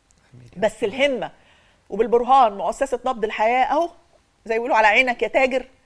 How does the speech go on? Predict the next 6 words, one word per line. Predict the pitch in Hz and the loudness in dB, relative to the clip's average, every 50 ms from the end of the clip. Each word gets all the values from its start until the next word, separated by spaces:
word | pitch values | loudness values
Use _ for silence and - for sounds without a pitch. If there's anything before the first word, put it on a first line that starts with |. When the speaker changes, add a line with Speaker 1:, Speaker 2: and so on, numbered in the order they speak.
| _ _ _ _ _ _ _ - | _ _ _ _ _ _ _ -12
Speaker 2:
تقارير | 208 - 214 233 277 277 - | -6 -2 -2 0 0 0 0
قدامنا، | 226 202 190 254 277 269 262 254 262 - - _ _ _ _ _ _ _ _ _ _ _ _ _ _ _ _ _ - | -2 2 2 2 2 2 0 -4 -6 -6 -10 _ _ _ _ _ _ _ _ _ _ _ _ _ _ _ _ _ -8
عايز | 156 180 233 254 254 233 - - | -2 0 2 2 2 0 -4 -4
تروح | 247 233 262 262 - - - - _ - | -2 0 0 0 0 -2 -6 -16 _ -2
يلا | 214 240 262 269 262 254 233 | 4 4 6 6 6 4 2
بينا | 233 254 269 269 262 247 254 | 2 2 0 -2 -2 -4 -4